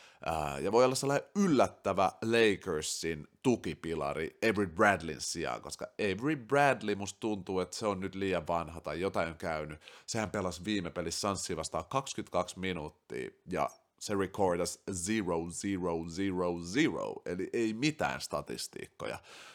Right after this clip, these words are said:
mikä on vaan kuusi pelaajaa ikinä on tehnyt tohon kahdeskymmeneskahdessa minuutissa. Et ei saisi yhtä levyä, ei saa syöttöä, ei stiiliä, ei mitään. Eli no, ei sanota vielä, tossa on vasta kaksi, kolme peliä pelattu, et ehkä Avery Bradley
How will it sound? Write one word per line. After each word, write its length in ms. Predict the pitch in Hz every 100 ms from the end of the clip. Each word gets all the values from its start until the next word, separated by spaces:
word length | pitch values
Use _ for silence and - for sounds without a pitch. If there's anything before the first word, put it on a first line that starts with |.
| -
mikä 220 | 92 101
on 100 | 95
vaan 200 | 113 110
kuusi 360 | - 135 101 -
pelaajaa 560 | 92 87 80 80 73 82 -
ikinä 480 | 113 101 82 67 - -
on 160 | 82
tehnyt 400 | 78 85 76 73
tohon 200 | - 76
kahdeskymmeneskahdessa 1000 | 76 80 76 - 69 71 - 78 76 73 71
minuutissa. 580 | 65 58 - - - _ -
Et 100 | 92 -
ei 120 | 101
saisi 260 | 101 90
yhtä 260 | - 92 82
levyä, 400 | 85 76 69 58 -
ei 120 | 104
saa 120 | 98 90
syöttöä, 600 | - 73 - _ - -
ei 140 | - 82
stiiliä, 560 | - 71 73 73 58
ei 120 | 60 85
mitään. 420 | 90 - - - _ _ _ _ _ _ _ _ -
Eli 240 | 95 92 - - - - -
no, 360 | 110 170 262 _ _ _
ei 100 | 139
sanota 380 | 147 123 113 107
vielä, 320 | 185 190 135
tossa 240 | 123 123 123
on 20 |
vasta 180 | 117 -
kaksi, 340 | 127 - -
kolme 300 | - 147 113
peliä 260 | - 104 98
pelattu, 500 | - 117 98 - 87
et 140 | 87 -
ehkä 240 | 117 104 90
Avery 320 | 110 98 95
Bradley 520 | 78 101 92 90 87